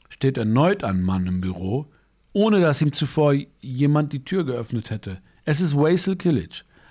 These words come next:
Jugendfreund der Brüder Abu Chaka und gefürchtete Milieugröße. Arafat hat ihn während des Gespräches angerufen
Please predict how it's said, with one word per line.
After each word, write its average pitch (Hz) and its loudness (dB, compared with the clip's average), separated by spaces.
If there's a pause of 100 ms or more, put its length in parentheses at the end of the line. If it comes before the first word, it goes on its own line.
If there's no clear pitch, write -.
(120)
Jugendfreund 143 0
der 131 0
Brüder 143 -2 (140)
Abu 131 -6
Chaka 135 -4 (320)
und 180 0
gefürchtete 143 -2
Milieugröße. 156 -2 (800)
Arafat 160 2
hat 147 0
ihn 139 2
während 147 4
des 131 -4
Gespräches 131 -4
angerufen 156 -2